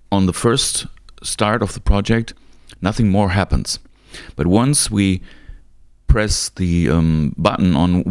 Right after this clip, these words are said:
one of these scenes, a go to scene is called with the next scene to be loaded. N-, since go to scene stores following scene and plays the animation backwards,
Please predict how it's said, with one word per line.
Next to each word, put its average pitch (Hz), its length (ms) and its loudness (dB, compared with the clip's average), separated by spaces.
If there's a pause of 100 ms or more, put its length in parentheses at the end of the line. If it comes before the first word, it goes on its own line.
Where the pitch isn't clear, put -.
one 95 160 2
of 87 100 -2
these 90 180 2
scenes, 127 500 0 (580)
a 92 80 2
go 110 180 0
to 123 100 -2
scene 117 240 2
is 92 120 -2
called 101 400 2
with 98 180 0
the 95 60 0
next 92 300 0
scene 101 240 2
to 95 100 -6
be 95 80 -2
loaded. 90 460 2 (800)
N-, - 420 -2 (180)
since 107 400 0
go 101 200 0
to 104 100 -6
scene 107 400 2 (840)
stores 107 600 0
following 127 480 2
scene 151 420 -2 (140)
and 90 280 -4
plays 98 380 2
the 98 100 0
animation 90 420 0
backwards, 135 720 -2